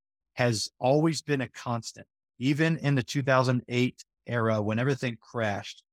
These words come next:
Springfield has always been constant. There were a few guys that went under, but the majority of them stayed level. So I'm very fortunate to be in a market that just really going great. And we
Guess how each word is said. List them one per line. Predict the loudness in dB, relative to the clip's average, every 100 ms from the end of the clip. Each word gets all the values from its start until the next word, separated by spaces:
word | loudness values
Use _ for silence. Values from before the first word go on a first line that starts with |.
| _
Springfield | -6 0 2 4 4 4 2
has | -2 -4
always | 0 2 2 0
been | -2 -6 -6
constant. | -10 -4 -4 -4 -4 -4 -6 _ _ _ 0
There | 4
were | 6 4
a | 2
few | 0 0
guys | 4 4 2
that | 0 -4
went | -2 0
under, | 0 0 -2 -6 _ _
but | -2 -2
the | -4
majority | -6 0 2 4 2
of | 0 -2
them | -6 -6 -8 _ _ _ _ _ -18
stayed | -14 -8 -6 -2
level. | 0 2 0 -2 _
So | -6 2 4
I'm | 4 0
very | 0 0 0
fortunate | 0 -2 -2 -8 -10
to |
be | -8
in | -6
a | -2
market | 0 0 -4 -12
that | -10
just | -8 -4 -4 -6 -14 _
really | -2 2 4 6 4 2 -4 _ _
going | 0 0 -2
great. | -4 0 0 0 _ _ _ _
And | -10 -6
we | -6